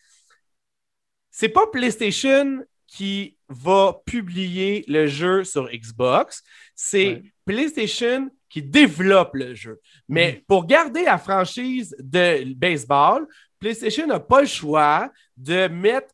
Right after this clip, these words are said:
Speaker 1: ce jeu-là, qui est fait par PlayStation, exclusif à PlayStation, sur Xbox. Fait que c'est quand même un peu plus, là, ils sont cheap, le baseball. Moi, je trouve ça cheap quand même, parce que PlayStation, ils, c'est, ils ont toujours gardé le branding du M L B, tu comprends ? Ils ont toujours fait des jeux.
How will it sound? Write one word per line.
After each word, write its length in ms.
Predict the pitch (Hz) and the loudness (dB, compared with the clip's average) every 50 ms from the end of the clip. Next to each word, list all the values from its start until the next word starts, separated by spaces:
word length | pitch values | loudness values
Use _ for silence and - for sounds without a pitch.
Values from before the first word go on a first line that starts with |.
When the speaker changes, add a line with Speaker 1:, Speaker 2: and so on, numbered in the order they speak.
| _ _ | _ _
Speaker 1:
ce 240 | - - - 277 311 | -12 -6 -4 -4 -2
jeu-là, 460 | 214 196 202 180 165 170 170 190 208 | 0 2 2 2 4 4 2 2 2
qui 200 | - - 143 139 | 0 -4 -6 -6
est 100 | 135 120 | -6 -6
fait 380 | - - - - 214 277 285 - | -10 -10 -4 0 0 0 0 0
par 180 | - 247 226 214 | -2 -2 -2 -2
PlayStation, 640 | 190 180 170 - 175 147 - - 165 170 185 202 - _ - | -4 -6 -8 -6 -6 -8 -6 -6 -4 -4 -6 -6 -8 _ 0
exclusif 540 | 240 294 339 - - - 214 196 214 226 | 0 0 0 0 -4 -8 -4 -2 0 2
à 100 | 220 196 | 2 2
PlayStation, 540 | 175 175 175 - - 151 - 175 190 214 247 - _ _ _ _ | 0 0 -4 -8 -8 -6 -2 0 0 0 0 -2 _ _ _ _
sur 240 | - - - 233 226 | -10 -2 2 4 4
Xbox. 460 | 208 175 151 131 123 135 139 - - - | 4 2 -2 -4 -4 -4 -4 -4 -6 -10
Fait 80 | 123 | -18
que 60 | - - | -10 -8
c'est 120 | 226 220 | -4 0
quand 140 | 220 311 392 | 2 2 2
même 280 | 453 494 427 311 214 | 2 2 2 2 2
un 40 | 185 | 2
peu 200 | 151 185 180 - | 2 0 -2 -2
plus, 180 | - 190 262 302 | -4 -4 -2 0
là, 160 | 269 247 247 | 0 0 0
ils 60 | - - _ _ - | -2 -8 _ _ -4
sont 260 | - 302 320 294 - | 0 2 2 4 2
cheap, 340 | - - - 262 214 165 - | 0 -2 0 0 0 -2 -4
le 100 | 147 139 | -6 -6
baseball. 220 | 131 135 131 127 175 | -4 -6 -6 -4 -2
Moi, 80 | 247 302 | -2 -2
je 60 | - | -2
trouve 140 | 269 254 - | -4 -6 -4
ça 120 | 233 190 | -4 -4
cheap 220 | - - 254 247 - - | -4 -4 -8 -6 -2 0
quand 160 | 190 170 170 | 2 2 2
même, 140 | 175 202 208 | 0 -2 -2
parce 140 | 190 165 | -4 -6
que 80 | - 175 | -6 -8
PlayStation, 480 | 143 - 202 - 196 196 - 277 277 262 - _ _ _ _ - | -8 -8 -6 -4 -4 -2 -2 -2 -4 -4 -6 _ _ _ _ -10
ils, 160 | 147 180 - | -10 -10 -10
c'est, 220 | - - 190 - _ _ _ _ | -12 -14 -14 -14 _ _ _ _
ils 100 | 185 196 | 2 2
ont 80 | 196 | 4
toujours 300 | 196 277 277 277 339 294 | 4 4 4 4 4 4
gardé 320 | 233 247 220 202 196 262 262 | 4 4 4 4 4 0 0
le 40 | 202 | 2
branding 500 | 170 214 214 196 190 175 214 247 247 220 | 4 4 4 4 2 0 -2 -2 0 2
du 60 | 202 | 2
M 160 | 196 196 190 | 2 2 2
L 120 | 190 180 151 | 0 -4 -4
B, 140 | 160 233 269 | -6 -8 -8
tu 80 | - | -8
comprends ? 160 | 247 202 233 247 | -6 -4 -4 -4
Ils 60 | 233 | -4
ont 40 | 214 | -4
toujours 200 | 220 226 262 - | -4 -6 -4 -2
fait 140 | 269 226 185 | -2 -2 -2
des 140 | 202 190 | -2 -4
jeux. 280 | 175 170 208 240 294 - | -2 0 0 0 0 -2